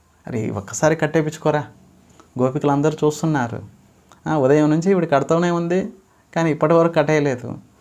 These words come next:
ఈ తాడుగా ఆ తాడుకి రెండు అంగుళాలు దూరం, ముడివేయడానికి ముడివేయలేకపోతుంది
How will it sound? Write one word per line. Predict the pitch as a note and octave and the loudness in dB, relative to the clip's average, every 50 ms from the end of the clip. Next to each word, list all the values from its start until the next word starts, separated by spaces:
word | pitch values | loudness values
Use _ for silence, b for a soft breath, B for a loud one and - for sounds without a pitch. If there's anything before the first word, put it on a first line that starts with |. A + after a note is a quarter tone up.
| b b b b b b b b b b b _ - | b b b b b b b b b b b _ 0
ఈ | E3+ F3+ | 2 4
తాడుగా | F#3 F3+ F3 F3+ F#3 F#3+ F#3+ F3+ | 4 4 4 4 4 4 4 4
ఆ | |
తాడుకి | E3 D#3+ E3 D#3+ D#3+ D#3+ D#3+ C#3 B2 C#3 | 4 2 2 2 0 0 0 0 2 2
రెండు | D#3 D3+ D3+ D3+ | 4 4 4 4
అంగుళాలు | D3+ D3+ D3 D3 D3 C#3 A#2+ A2 - - - _ _ _ _ _ _ _ _ _ - | 4 6 4 4 4 4 2 0 -2 -4 -10 _ _ _ _ _ _ _ _ _ -4
దూరం, | B2 C#3 D3 C#3+ C#3 B2+ G#2 G2 G2 G2+ A2+ - B2+ | 0 2 4 4 4 2 0 -2 -6 -8 -8 -6 -2
ముడివేయడానికి | C3 D3 D#3 E3 F3 F3+ F3 E3+ E3+ E3+ D#3+ E3 | 0 2 4 4 4 4 4 2 2 0 -2 -2
ముడివేయలేకపోతుంది | D3+ D3+ D3 D3+ D#3 D3+ D#3+ D#3 D3+ D3 C#3 C3+ - B2+ B2 - A#2+ A#2 A2+ B2 B2 - | -2 -2 0 0 2 2 2 2 2 2 0 -2 -4 -6 -8 -6 -8 -10 -10 -10 -14 -18